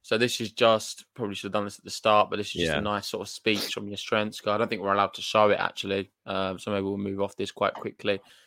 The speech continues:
Speaker 1: But in
Speaker 2: Yeah.
Speaker 1: essence, he just said, "You guys are so strong. You have an amazing spirit." And
Speaker 2: Sorry.
Speaker 1: listen, I think you're the one who's very strong, uh,
Speaker 2: Yeah,
Speaker 1: for
Speaker 2: she
Speaker 1: doing what
Speaker 2: really
Speaker 1: you're
Speaker 2: is.
Speaker 1: doing. But certainly everyone, Stikowski, everyone in Ukraine right now, thoughts are with you.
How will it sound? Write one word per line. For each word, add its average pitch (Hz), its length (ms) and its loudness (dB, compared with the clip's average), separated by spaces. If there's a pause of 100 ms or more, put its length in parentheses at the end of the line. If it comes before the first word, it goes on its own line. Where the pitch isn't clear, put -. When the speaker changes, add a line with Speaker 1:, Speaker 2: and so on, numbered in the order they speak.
(100)
Speaker 1:
But - 120 4
in 110 80 6
Speaker 2:
Yeah. 110 60 6
Speaker 1:
essence, 82 260 -2
he 101 100 -6
just - 260 -2
said, 104 260 6
"You 120 120 2
guys 113 300 6
are - 40 -12
so 113 240 2
strong. 104 500 2 (240)
You 107 160 -2
have 107 400 2 (100)
an 98 160 0
amazing 98 600 -4
spirit." 92 600 -4
And 95 140 -10 (340)
Speaker 2:
Sorry. - 200 -4
Speaker 1:
listen, 90 260 -4 (100)
I 104 40 -10
think 113 180 0
you're 127 260 8
the 110 80 4
one 107 200 4
who's 104 160 -4
very 104 260 4
strong, 113 500 2 (420)
uh, 87 60 2
Speaker 2:
Yeah, 76 180 4
Speaker 1:
for - 60 -4
Speaker 2:
she 92 100 0
Speaker 1:
doing 90 100 6
what 90 60 8
Speaker 2:
really 87 120 6
Speaker 1:
you're 87 180 8
Speaker 2:
is. 113 60 4
Speaker 1:
doing. 110 240 2 (160)
But - 100 -2
certainly 120 380 4
everyone, 113 480 4
Stikowski, - 800 -6 (180)
everyone 127 360 4
in 107 120 -4
Ukraine 107 440 -2
right 107 180 0
now, 107 320 0 (440)
thoughts 139 340 0
are - 20 -6
with 104 260 -4
you. 104 300 2